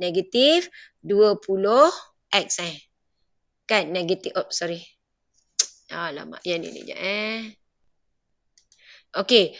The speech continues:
So, dia dapat di situ adalah negatif dua puluh X.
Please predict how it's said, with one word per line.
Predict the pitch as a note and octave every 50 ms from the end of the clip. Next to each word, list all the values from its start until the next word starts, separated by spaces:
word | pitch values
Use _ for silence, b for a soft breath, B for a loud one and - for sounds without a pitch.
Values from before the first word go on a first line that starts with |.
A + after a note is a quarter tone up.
| B B
So, | - - - A#3+ A3+
dia | A#3 A3
dapat | A3+ A3+ A3+ C4 B3 A3
di | A3 A#3
situ | - B3+ A#3 - C4+
adalah | A#3 G#3 G#3+ A3+ A3 B3 C4+
negatif | A#3 G#3+ A3+ A3 G#3 A#3 - - D4+ D#4+ D#4+ A#3+
dua | F#3+ G#3+ A3 A3
puluh | G#3+ G#3 G#3 G#3 G3+
X. | - - G#3+ B3+ C4+ - - - -